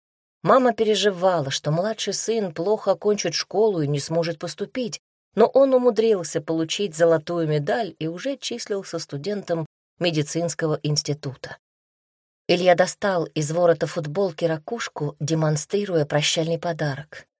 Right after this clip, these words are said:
"Это все еще я!" Марина спустилась с вышки,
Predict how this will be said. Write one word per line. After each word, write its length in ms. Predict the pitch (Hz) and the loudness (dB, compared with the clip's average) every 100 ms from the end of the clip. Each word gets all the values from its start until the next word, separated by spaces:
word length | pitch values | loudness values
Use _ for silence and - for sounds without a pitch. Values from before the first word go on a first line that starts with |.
| _ _ _ _ _ | _ _ _ _ _
"Это 200 | 165 165 | 2 4
все 280 | 160 - 180 | 2 2 4
еще 360 | 190 190 - 196 | 4 0 -2 -2
я!" 400 | 190 220 147 - _ _ _ _ _ _ _ _ _ - | 0 0 -2 -10 _ _ _ _ _ _ _ _ _ 2
Марина 340 | 175 175 175 | 6 6 4
спустилась 640 | - 190 - - 180 160 | 2 -6 -6 -4 -4 -4
с 80 | - | -6
вышки, 520 | 175 220 - 151 143 | -6 -8 -8 -8 -10